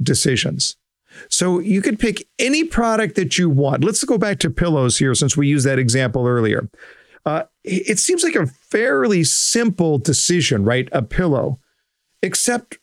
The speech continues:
when you think about all of the small decisions that go into it, and then give it a little thought. Just chop that up for a little bit. Now, I,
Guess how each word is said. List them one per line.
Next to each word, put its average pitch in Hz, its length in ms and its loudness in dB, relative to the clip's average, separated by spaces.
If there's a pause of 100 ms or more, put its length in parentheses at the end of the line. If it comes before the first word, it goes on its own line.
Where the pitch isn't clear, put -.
when 214 220 2
you 214 140 2
think - 260 -2
about 202 260 0
all 196 300 2
of 180 140 2
the 151 80 4
small 180 640 2
decisions 202 600 0
that 180 180 -2
go 170 200 2
into 180 360 2
it, 220 240 -2 (400)
and 175 100 2
then 302 160 2
give 320 220 0
it 339 60 2
a 294 40 2
little 247 300 2
thought. 139 260 -2
Just - 320 -2
chop - 300 -2
that 220 180 0
up 185 180 0
for 170 80 0
a 160 60 2
little 139 220 2
bit. 110 320 0
Now, 160 160 2
I, 196 140 0